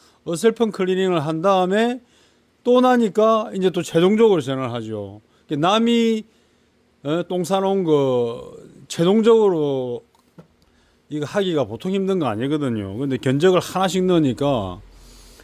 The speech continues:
이게 이제 또 더 피곤해지는 거예요. 그리고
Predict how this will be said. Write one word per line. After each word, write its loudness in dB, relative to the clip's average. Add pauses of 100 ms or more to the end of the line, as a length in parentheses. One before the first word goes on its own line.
(240)
이게 4
이제 4
또 0
더 4
피곤해지는 2
거예요. 4
그리고 2